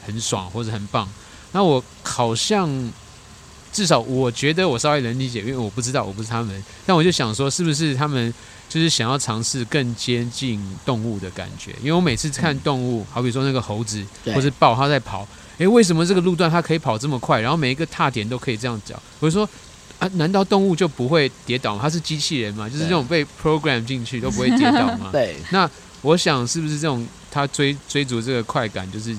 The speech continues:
Speaker 1: 接近，就是找到更原始这样子，就有一点，因为阿国你在想说，你每次去山上就比较，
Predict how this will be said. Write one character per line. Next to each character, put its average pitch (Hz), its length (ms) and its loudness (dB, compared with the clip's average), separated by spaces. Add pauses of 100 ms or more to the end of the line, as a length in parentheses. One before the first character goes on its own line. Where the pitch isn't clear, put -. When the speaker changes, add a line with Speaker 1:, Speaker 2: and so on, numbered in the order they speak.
Speaker 1:
接 110 220 -6
近， 107 300 -6 (460)
就 117 120 -8
是 131 80 -4
找 110 220 -2
到 117 100 0
更 123 260 0
原 104 240 -4
始 92 280 -6
这 104 80 -8
样 95 200 -6
子， 85 100 -14 (100)
就 131 160 0
有 127 100 0
一 127 40 -4
点， 127 180 -4 (400)
因 160 80 0
为 - 20 2
阿 165 140 4
国 156 140 2
你 120 100 0
在 143 120 0
想 110 240 -2
说， 120 160 -4
你 113 120 -4
每 107 160 -4
次 110 120 -6
去 107 140 -8
山 107 240 -6
上 101 260 -8
就 104 140 -8
比 98 160 -12
较， 107 180 -8